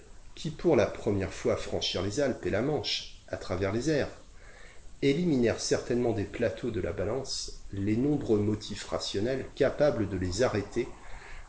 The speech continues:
dans la dangereuse entreprise qu'aucun être humain n'avait tentée avant eux. Notre volonté, cependant, ne se charge pas toujours de placer les poids dans la balance des motifs.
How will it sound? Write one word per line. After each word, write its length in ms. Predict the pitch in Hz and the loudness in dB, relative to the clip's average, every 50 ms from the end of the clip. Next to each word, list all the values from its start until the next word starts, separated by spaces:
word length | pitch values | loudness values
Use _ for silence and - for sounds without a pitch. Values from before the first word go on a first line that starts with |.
| - | -6
dans 160 | 110 113 117 123 | 0 4 6 8
la 120 | 123 120 | 8 6
dangereuse 680 | 110 123 165 170 160 - 123 120 110 110 101 95 98 | 6 8 8 8 8 8 8 4 6 6 4 4 4
entreprise 580 | 113 110 - - 110 101 - - 135 131 - - | 2 0 2 0 -2 -2 -2 -6 -6 -6 -6 -4
qu'aucun 480 | - - 139 139 - - 135 117 107 | 0 0 0 2 4 4 4 6 4
être 260 | 123 127 - - - - | 4 2 0 -4 -4 -2
humain 280 | 101 98 98 101 - - - - - - - | 0 0 0 -2 -2 -6 -14 -18 -18 -8 -4
n'avait 380 | 101 98 98 95 92 107 120 | -2 0 0 0 0 0 -2
tentée 580 | 117 - - - 107 92 - - - 101 - - - - | -2 -2 -2 0 0 0 0 -4 -8 -8 -8 -8 -10 -6
avant 300 | - 95 90 95 85 - - - | -4 -4 -2 -2 -6 -6 -8 -12
eux. 40 | - - - - - - - - - - - - - - - - - - - - - - - - - - - - | -16 -18 -20 -20 -20 -20 -20 -20 -18 -18 -18 -18 -18 -18 -16 -16 -16 -14 -14 -14 -14 -16 -18 -18 -18 -18 -12 -6
Notre 360 | - 107 110 110 - - - 120 | 0 0 0 0 0 2 4 4
volonté, 680 | 104 104 135 160 170 151 120 98 - - - 101 - | 4 6 6 6 6 6 6 2 -2 -4 -6 -6 -6
cependant, 680 | - - - - 131 - - - 92 87 80 - - - - - - - - - - - - - - - - - - | -4 -6 -4 -4 -4 -4 -2 -2 -2 -2 -2 -4 -8 -8 -12 -16 -18 -16 -16 -16 -16 -16 -18 -18 -18 -20 -14 -4 0
ne 120 | 107 117 | 2 2
se 220 | 117 - - 131 | 2 2 0 0
charge 400 | - - - 160 143 120 104 104 | 0 2 4 4 4 4 2 -2
pas 180 | 92 - - 90 | -2 0 -2 -2
toujours 600 | - - - - - 135 - 110 107 120 120 - - - - - - | -2 -4 -10 -8 -8 -6 -4 -4 -4 -4 -4 -6 -8 -12 -14 -12 -10
de 180 | 101 101 113 | -4 -4 -4
placer 460 | 107 - - 147 147 139 - - - 127 | -4 0 2 2 2 2 2 -2 0 2
les 120 | 113 98 | 0 0
poids 460 | - - - - - - 143 131 123 | 0 -4 -12 -12 0 4 4 4 4
dans 140 | 107 92 85 | 4 2 0
la 100 | 85 85 | 0 0
balance 380 | 92 - 85 95 101 107 104 - | 0 0 0 0 0 -2 -2 -2
des 100 | 95 85 | -2 -2
motifs. 540 | 90 90 - - - 107 - - - - | -2 -4 -4 -6 -10 -12 -10 -12 -14 -14